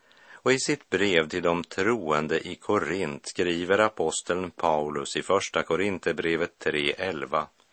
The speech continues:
"Ty någon annan grund kan ingen lägga än den som är lagd, Jesus Kristus." Verserna här i Daniels bok talar om den tid då Herren Jesus kommer till jorden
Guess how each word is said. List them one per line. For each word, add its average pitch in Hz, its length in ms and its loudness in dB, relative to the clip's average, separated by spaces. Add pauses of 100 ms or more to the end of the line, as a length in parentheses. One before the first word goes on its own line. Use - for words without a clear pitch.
(680)
"Ty 98 140 0
någon 90 380 4
annan 104 580 2
grund 90 480 2
kan 76 340 0
ingen 101 500 -2
lägga 95 680 -4
än 107 240 -2
den 73 200 0
som 82 180 -4
är 101 100 -2
lagd, 82 600 -4 (160)
Jesus 82 720 -6
Kristus." - 720 -8 (1120)
Verserna 98 680 4
här 80 280 2
i 73 100 -4
Daniels 90 680 0
bok 98 320 -4 (640)
talar 85 600 6
om 80 200 0
den 80 340 2
tid 90 580 -6
då 76 260 -2
Herren 82 480 0
Jesus 80 720 -4
kommer 92 360 -2
till 98 260 -6
jorden 65 520 -8